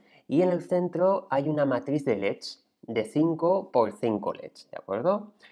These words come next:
Que también podemos utilizar para hacer animaciones, para representar información. En la parte inferior podemos ver una serie de conectores, una serie de conectores que utilizaríamos para, pues, poder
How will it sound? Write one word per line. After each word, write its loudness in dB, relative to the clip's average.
Que 0
también 0
podemos 0
utilizar 2
para 4
hacer -6
animaciones, -2
para -2
representar -6
información. -6
En -8
la -6
parte 0
inferior 2
podemos -4
ver 0
una -4
serie -4
de -6
conectores, 0
una -14
serie -4
de -2
conectores 0
que 2
utilizaríamos -2
para, 2
pues, -20
poder 2